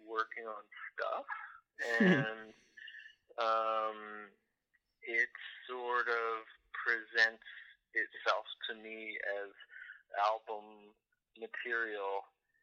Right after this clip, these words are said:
Speaker 1: at some point in the process. Um, so I don't usually, like, when I'm working on something, it,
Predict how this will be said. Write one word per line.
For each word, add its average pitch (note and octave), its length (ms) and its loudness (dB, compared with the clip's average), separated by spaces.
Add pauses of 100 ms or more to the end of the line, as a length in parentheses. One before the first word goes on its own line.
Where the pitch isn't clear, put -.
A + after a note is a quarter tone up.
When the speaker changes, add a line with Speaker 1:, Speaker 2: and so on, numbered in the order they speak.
(240)
Speaker 1:
at G#2+ 80 4 (160)
some G#2+ 240 -2
point G2+ 240 -6
in F#2+ 160 -8
the - 80 -18
process. F#2+ 560 -6 (480)
Um, G#2 640 -4 (720)
so A#2+ 160 0
I A#2 320 2
don't C3+ 240 -10
usually, A#2+ 400 -12 (400)
like, A2+ 240 0
when A#2 80 2
I'm A2+ 160 2
working A#2+ 320 -2
on G#2+ 160 -2
something, G#2+ 240 -6
it, G2+ 160 -6